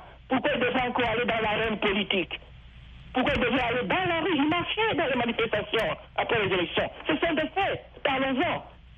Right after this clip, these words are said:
Donc je pense qu'aujourd'hui, il repose la question de la théologie politique et prophétique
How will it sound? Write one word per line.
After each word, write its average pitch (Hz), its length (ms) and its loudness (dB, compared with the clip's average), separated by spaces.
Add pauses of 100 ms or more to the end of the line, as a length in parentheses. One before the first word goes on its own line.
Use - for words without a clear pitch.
(160)
Donc 254 180 0
je - 100 4
pense 330 280 0
qu'aujourd'hui, 220 640 2 (320)
il 202 80 2
repose 233 460 2
la 202 140 0
question 320 280 0
de 269 60 2
la 196 80 0
théologie 190 440 2
politique 214 600 0 (320)
et - 20 2
prophétique 226 560 0